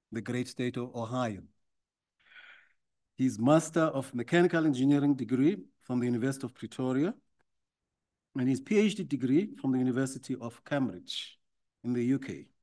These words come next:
He also completed management and leadership programs at Columbia and Harvard Business Schools. Before joining the United Nations University,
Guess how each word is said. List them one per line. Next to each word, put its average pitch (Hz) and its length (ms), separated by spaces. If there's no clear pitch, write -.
He 135 80
also 160 220
completed 165 480
management 175 720
and 131 200
leadership 143 380
programs 147 920
at 131 260
Columbia 151 800
and 120 140
Harvard 127 420
Business 127 420
Schools. - 580
Before 147 300
joining 180 360
the 151 80
United 147 340
Nations 139 460
University, 117 720